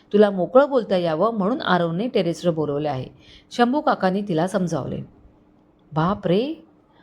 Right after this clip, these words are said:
आरव किती पुढचा विचार करतो आणि किती आपल्याला रिस्पेक्ट करतो." सायलीच्या मनात त्याच्याबद्दल असलेला आदर अजून दसपटीने वाढला. शंभू काकांना तर वडिलांच्या जागीच पाहू लागली.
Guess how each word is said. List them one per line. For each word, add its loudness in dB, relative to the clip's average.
आरव 4
किती 0
पुढचा 2
विचार 2
करतो 0
आणि 4
किती 0
आपल्याला 2
रिस्पेक्ट 2
करतो." 2
सायलीच्या 0
मनात 0
त्याच्याबद्दल 2
असलेला 0
आदर 0
अजून 4
दसपटीने 2
वाढला. -4
शंभू 2
काकांना 0
तर 2
वडिलांच्या 0
जागीच -2
पाहू 2
लागली. -6